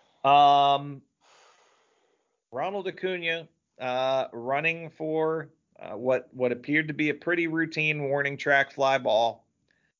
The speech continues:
uh, goes up and, and tries to make a leaping grab, lands a little bit awkwardly,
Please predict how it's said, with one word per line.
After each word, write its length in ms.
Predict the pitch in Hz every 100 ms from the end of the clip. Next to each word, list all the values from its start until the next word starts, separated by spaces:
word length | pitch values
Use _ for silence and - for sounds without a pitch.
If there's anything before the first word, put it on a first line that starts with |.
| _ _ 113
uh, 420 | 120 120 120 120 - 117
goes 380 | 127 143 147
up 300 | 156 160 160 _ _ -
and, 420 | 131 131 127 131 123
and 280 | 123 123
tries 320 | 120 135 131 -
to 60 |
make 220 | 135 131 135
a 80 |
leaping 460 | 127 143 147 151 143
grab, 520 | 139 165 180 185 175 - _ _ _ _ _ _ -
lands 580 | 104 107 113 135 143 139
a 60 |
little 240 | 147 147 147
bit 160 | 147
awkwardly, 800 | 143 156 160 160 151 165 165 160